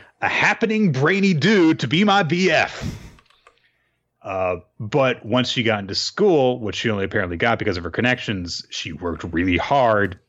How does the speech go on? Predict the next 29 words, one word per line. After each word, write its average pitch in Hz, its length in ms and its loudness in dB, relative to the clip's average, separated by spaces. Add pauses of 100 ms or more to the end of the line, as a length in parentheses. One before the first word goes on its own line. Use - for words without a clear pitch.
but 92 380 0
she 92 480 -6 (540)
didn't 101 360 -2
really 95 240 -2
understand 90 840 0
anything. 85 480 -4 (100)
And 85 200 -8
she 82 320 -6 (340)
was 98 160 0
the 95 120 0
only 98 140 2
one 90 140 2
in 82 80 2
her 82 80 0
class 90 320 0
who 95 80 -4
had 80 80 -4
to, 82 60 -8 (120)
who 90 140 -6
failed 90 380 0
and 85 100 -8
had 85 140 -2
to 85 80 -10
repeat 95 260 -2
a 82 100 -2
year. 80 320 -12
But 110 120 -2
even 113 180 2
so, 120 500 2